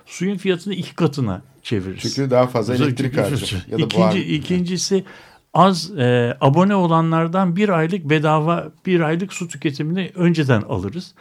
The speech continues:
Speaker 1: Bir metreküpten daha az su tüketimini kabul etmeyiz ve sonunda, e, dünyadaki en yüksek su fa-, su faturasını öder hale geliyor Anadolu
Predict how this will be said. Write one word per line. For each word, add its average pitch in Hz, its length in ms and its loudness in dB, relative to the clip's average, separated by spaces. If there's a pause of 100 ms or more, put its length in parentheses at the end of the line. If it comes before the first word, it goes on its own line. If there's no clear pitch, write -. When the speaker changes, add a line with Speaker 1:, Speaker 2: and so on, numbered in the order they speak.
(440)
Speaker 1:
Bir 208 180 0
metreküpten 175 840 -2
daha 156 220 0
az 165 160 0
su 170 200 -6
tüketimini 160 600 -2
kabul 165 300 2
etmeyiz 135 540 -4
ve 175 100 -6
sonunda, 170 680 0 (440)
e, 120 320 2
dünyadaki 175 920 0
en 233 280 6
yüksek 170 520 -2
su 190 120 -6
fa-, 156 300 0
su 190 180 -4
faturasını 151 640 -2
öder 165 300 2
hale 120 300 2
geliyor 98 420 -2
Anadolu 117 560 2